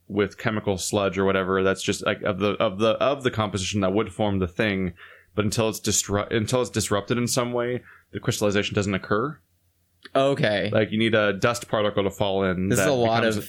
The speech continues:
Speaker 1: be-, that becomes a nucleus, or you need to, like, physically disturb it, and then it'll start to lock into crystal forms, and then it, then it just goes from there.
Speaker 2: This is, like, a lot just to explain. Not
Speaker 1: I
Speaker 2: one
Speaker 1: feel like that's how waking up works sometimes, where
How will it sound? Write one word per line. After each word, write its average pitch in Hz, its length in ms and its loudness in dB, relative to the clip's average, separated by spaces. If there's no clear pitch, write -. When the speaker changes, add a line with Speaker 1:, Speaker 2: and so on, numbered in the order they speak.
Speaker 1:
be-, 113 100 2
that 113 160 4
becomes 110 240 0
a 104 40 2
nucleus, 101 640 2
or 101 140 2
you 98 60 2
need 104 140 0
to, 95 240 0
like, 107 180 0
physically 107 720 2
disturb 113 500 0
it, 95 180 2
and 98 140 -2
then 104 100 2
it'll 98 180 2
start 98 320 -2
to 92 320 0
lock 110 380 0
into 101 260 0
crystal 104 320 -2
forms, 98 360 -2
and 98 100 0
then 98 100 0
it, 95 140 -4
then 101 120 0
it 85 40 -8
just 85 280 -10
goes 107 200 2
from 95 160 -2
there. 117 400 0
Speaker 2:
This 127 140 0
is, 160 80 0
like, 156 100 2
a 123 60 4
lot 110 260 2
just 110 160 -2
to 117 80 2
explain. 110 480 0
Not 107 180 2
Speaker 1:
I 143 80 2
Speaker 2:
one 110 140 0
Speaker 1:
feel 175 60 4
like 175 180 0
that's 151 300 0
how 143 140 2
waking 131 340 2
up 120 180 -2
works 107 240 0
sometimes, 98 640 -2
where 107 280 2